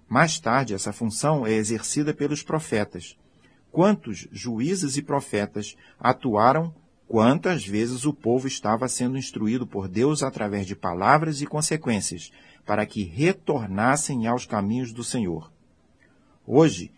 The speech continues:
esse mecanismo se repete na vida cristã. O crente se afasta dos caminhos do Senhor e o Deus de paciência não desiste, mantendo-se disponível para receber de volta aquela ovelha que se desgarrara.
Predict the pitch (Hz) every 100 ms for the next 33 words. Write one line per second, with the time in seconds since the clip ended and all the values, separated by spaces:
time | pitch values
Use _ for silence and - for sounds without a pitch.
0 | _ - 101 - 107 110 131 113 123 143
1 | 139 135 151 151 117 123 151 139 107 117
2 | 131 143 - - 92 95 _ _ _ _
3 | _ - 135 - 113 98 - - 85 -
4 | 107 127 127 135 123 - 113 113 117 107
5 | 101 - 98 104 165 165 - - - 139
6 | 139 101 101 147 180 170 165 165 160 -
7 | 135 151 - 165 160 98 90 95 107 123
8 | 170 117 107 - - _ _ _ - 127
9 | 127 107 131 165 165 107 - 98 110 202
10 | - 156 120 117 190 170 131 123 113 113
11 | 180 - 147 127 131 165 131 113 127 107
12 | 95 92 _ _ 98 95 - 123 139 123
13 | 95 107 117 110 110 - 107 104 107 120
14 | 104 82 76 73